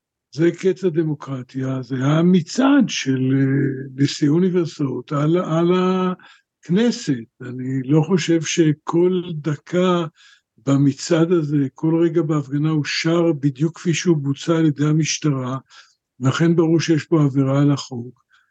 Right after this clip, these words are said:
וכמובן על דבר שהוא בבחינת זוטות,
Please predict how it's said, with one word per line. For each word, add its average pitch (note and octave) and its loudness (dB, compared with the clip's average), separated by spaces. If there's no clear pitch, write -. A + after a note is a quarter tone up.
וכמובן D#3 2
על F#3+ 4
דבר D3 0
שהוא E3 0
בבחינת D#3 -2
זוטות, D#3 -2